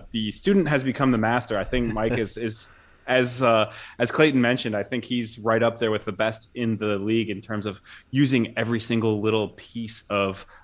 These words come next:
Speaker 1: of the rules to your advantage.
Speaker 2: Yeah, and the minute Mike starts talking about wanting a statue built for himself, he's no longer the Mike Jacobs that we know either. He will acknowledge that lack of perfection, and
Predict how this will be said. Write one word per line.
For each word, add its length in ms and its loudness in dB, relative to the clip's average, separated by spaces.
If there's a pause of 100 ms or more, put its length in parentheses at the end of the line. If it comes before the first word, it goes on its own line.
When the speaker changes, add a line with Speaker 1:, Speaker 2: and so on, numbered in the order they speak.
Speaker 1:
of 120 -6
the 80 0
rules 480 2
to 120 -10
your 120 -4
advantage. 540 -6 (200)
Speaker 2:
Yeah, 240 6
and 200 0
the 40 2
minute 260 6
Mike 260 4
starts 320 0
talking 360 6
about 240 2
wanting 240 -2
a 20 -4
statue 400 0
built 260 0
for 140 -2
himself, 420 0
he's 140 -6
no 120 0
longer 260 2
the 80 -4
Mike 180 -2
Jacobs 400 -2
that 100 -4
we 160 -6
know 300 0
either. 220 2
He 180 4
will 160 8
acknowledge 540 8
that 200 4
lack 220 2
of 80 -4
perfection, 540 0
and 80 -8